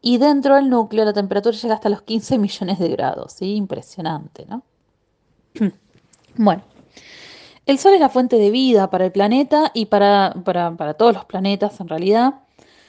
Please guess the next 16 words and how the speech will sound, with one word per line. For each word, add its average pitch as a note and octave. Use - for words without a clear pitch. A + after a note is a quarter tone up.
Em, G#3
permite A#3
la A3+
evaporación G#3
del G3+
hielo B3
y C4+
produce F#3+
agua A#3+
en G#3+
la G3+
Tierra B3+
necesaria G#3+
para F3
la E3+
vida, E3+